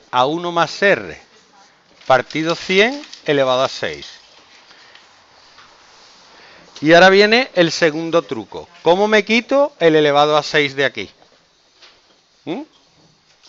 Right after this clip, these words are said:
¿Qué es lo contrario de elevar a seis?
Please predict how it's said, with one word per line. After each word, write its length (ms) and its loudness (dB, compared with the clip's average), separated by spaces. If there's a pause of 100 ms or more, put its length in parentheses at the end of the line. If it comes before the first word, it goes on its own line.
(380)
¿Qué 120 2
es 120 -4
lo 260 -2
contrario 760 0
de 240 2
elevar 320 2
a 80 0
seis? 480 -8